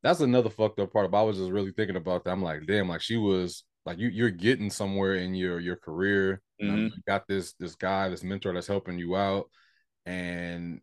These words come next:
Speaker 1: you think, "Shit, like, I'm, my shit about to take off." Like, so mentally, you're, you happy, you excited about, you
Speaker 2: Mm-hmm.
Speaker 1: know, shit happens. And then in a blink of an eye, that shit just goes to shit. Like, there's nothing
Speaker 2: Yeah.
Speaker 1: that, you know what I mean? Like, now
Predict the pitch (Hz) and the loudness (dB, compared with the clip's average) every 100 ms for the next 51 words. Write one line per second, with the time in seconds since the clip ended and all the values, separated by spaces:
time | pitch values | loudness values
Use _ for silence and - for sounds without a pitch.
0 | _ 107 143 113 113 113 147 95 - 104 | _ -8 -4 -2 0 -2 -4 -4 -6 -6
1 | 107 - 110 - 120 101 - 110 127 107 | -8 -8 -6 2 4 2 2 0 4 2
2 | 85 90 87 92 175 123 104 95 92 120 | 2 -4 -2 0 2 2 0 0 2 2
3 | 101 95 _ _ _ _ 92 82 113 120 | 2 -2 _ _ _ _ -12 2 4 4
4 | 120 113 107 87 - 113 117 110 101 110 | 2 0 0 -2 -2 2 2 4 2 2
5 | 107 110 113 110 104 113 110 104 90 87 | 0 0 -2 -2 -2 0 0 -2 -2 0
6 | 110 113 107 98 95 85 82 80 117 123 | 2 2 2 -2 -6 -8 -8 -2 0 2
7 | 107 104 95 107 104 90 98 - 95 82 | 2 2 0 2 2 2 -2 -2 -6 -6
8 | 80 - 92 95 80 73 - 85 - - | -10 -2 0 0 -2 -10 -10 -10 -12 -14
9 | 82 82 98 90 95 110 - 104 98 95 | -14 -6 -4 -2 0 0 0 -2 -2 -4
10 | 90 98 107 104 92 73 95 92 92 104 | -4 0 4 4 4 2 -2 -4 -4 -4
11 | 104 104 104 104 95 85 87 110 113 101 | -2 -2 -2 -2 -2 -4 -2 0 0 0
12 | 98 | -2